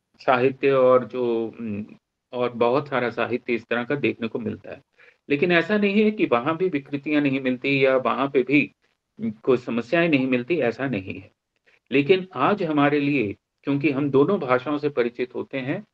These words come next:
तो हमारे लिए, हमारी बुद्धि के लिए, हमारे मन के लिए एक द्वंद्व की स्थिति पैदा हो जाती है कि मैं अहम अस्मि वाली भाषा बोलूं या मैं, अ, I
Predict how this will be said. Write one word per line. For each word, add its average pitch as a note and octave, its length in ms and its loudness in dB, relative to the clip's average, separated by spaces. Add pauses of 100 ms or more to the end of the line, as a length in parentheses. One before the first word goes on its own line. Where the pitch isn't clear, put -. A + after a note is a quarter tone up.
(340)
तो D3+ 80 4
हमारे C3 400 2
लिए, D3+ 400 2
हमारी B2+ 420 -4
बुद्धि A#2+ 340 -6
के C#3+ 140 0
लिए, C3 260 2
हमारे B2 300 -2
मन B2+ 240 -4
के C#3 140 -2
लिए A#2 320 0 (640)
एक C3+ 200 -2
द्वंद्व E3 380 0
की F#3+ 140 -2
स्थिति C#3+ 300 -6
पैदा B2 280 2
हो A#2 160 0
जाती B2 340 0
है D3 140 0
कि D3 140 -8
मैं C3 320 -2
अहम B2+ 220 -4 (120)
अस्मि C3 320 -4
वाली D3+ 200 2
भाषा A#2+ 380 -2
बोलूं C#3+ 400 0 (440)
या C#3+ 200 2
मैं, D#3+ 220 -2 (140)
अ, C3+ 180 0 (180)
I C3 200 2